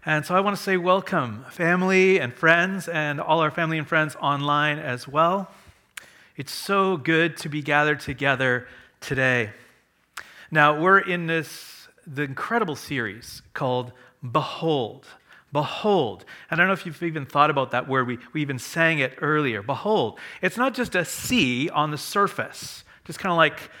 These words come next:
a, "Hey, let's check this out," like a good podcast or some sort of website or cool YouTube channel. But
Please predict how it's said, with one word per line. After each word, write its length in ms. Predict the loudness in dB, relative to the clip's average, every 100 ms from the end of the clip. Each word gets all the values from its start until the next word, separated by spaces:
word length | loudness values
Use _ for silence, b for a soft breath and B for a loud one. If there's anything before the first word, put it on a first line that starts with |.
| B B
a, 440 | -2 0 2 0 -4 B -6
"Hey, 200 | -2 2
let's 380 | 0 0 -8 -16 _
check 500 | -2 2 2 0 -12 B 0
this 240 | 0 4
out," 240 | 6 6
like 160 | 2 0
a 100 | -2 B B
good 180 | -2 0
podcast 760 | 4 4 4 4 6 6 2 2
or 200 | 2 2 B
some 240 | -8 -6
sort 260 | -4 0 0
of 140 | -2 B B
website 680 | 2 2 2 0 4 6 6
or 100 | 2
cool 380 | 0 -2 0 0
YouTube 640 | -2 -4 -6 -2 0 0
channel. 480 | -2 0 2 4 2
But 540 | 2 4 4 2 -8